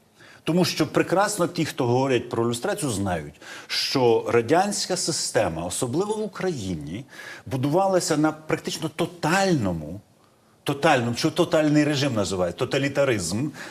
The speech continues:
тому що це було тотальне проникнення, е, тоталітаристської системи в усі щілинки суспільного життя. Було найбільше комуністів в Україні, К Г Бістів в Україні, тих, хто, кого,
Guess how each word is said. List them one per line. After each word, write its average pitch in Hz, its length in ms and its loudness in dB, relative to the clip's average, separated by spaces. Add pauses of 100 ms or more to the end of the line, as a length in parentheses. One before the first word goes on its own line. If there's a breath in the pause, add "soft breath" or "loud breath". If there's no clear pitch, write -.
тому 139 160 -2
що 135 120 -2
це 147 220 0
було 127 220 0
тотальне 180 640 2
проникнення, 139 1080 2 (540 loud breath)
е, 107 360 6 (220)
тоталітаристської 156 1040 4
системи 175 760 0
в 123 140 0
усі 165 480 0
щілинки 143 600 0
суспільного 110 520 -4
життя. 85 500 -6 (600 loud breath)
Було 139 320 2
найбільше 170 480 4
комуністів 175 640 2
в 98 40 0
Україні, 95 720 -2 (280 loud breath)
К 175 100 2
Г 170 120 6
Бістів 147 460 -2
в 107 80 0
Україні, 101 720 0 (240 loud breath)
тих, 202 160 0
хто, 190 420 2
кого, 190 580 2